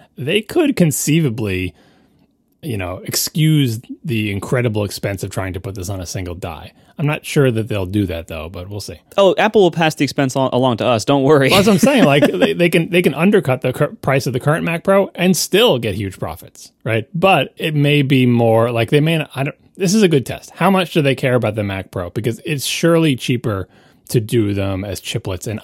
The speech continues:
Speaker 1: I don't think it would be that much worse that Apple would care about it, but we'll see what they do. I mean, they are called die, J-, Jade two C die and Jade four C die, so you can't tell. Does that mean it's just two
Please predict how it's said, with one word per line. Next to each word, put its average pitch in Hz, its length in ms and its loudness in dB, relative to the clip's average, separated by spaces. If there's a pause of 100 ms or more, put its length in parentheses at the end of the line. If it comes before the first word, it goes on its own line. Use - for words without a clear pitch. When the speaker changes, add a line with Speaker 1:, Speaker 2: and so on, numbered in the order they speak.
Speaker 1:
I 156 60 0
don't 147 220 2
think 123 320 -4
it - 20 0
would 104 220 -4
be 98 320 -2 (880)
that 117 300 -2
much 107 220 -2
worse 95 420 -4
that 98 120 -8
Apple 92 300 -8
would 87 120 -8
care 143 200 -2
about 151 240 -2
it, 143 80 -6
but 143 80 -2
we'll 131 100 -4
see 120 140 0
what 95 120 -4
they 80 100 -10
do. - 100 -18 (240)
I - 20 -6
mean, 120 140 2
they 143 100 4
are 165 160 2
called 127 300 0
die, 90 340 -2
J-, 113 240 -8
Jade 110 320 -2
two 117 160 -2
C 110 180 -2
die 101 220 -2
and 98 80 -6
Jade 95 160 -6
four 104 220 -2
C 107 120 -4
die, 92 140 -6
so 98 140 -8
you 104 80 -4
can't 151 240 0
tell. 110 160 -2
Does 110 140 -2
that 127 140 0
mean 127 200 2
it's 107 80 -4
just - 300 -6
two 127 420 2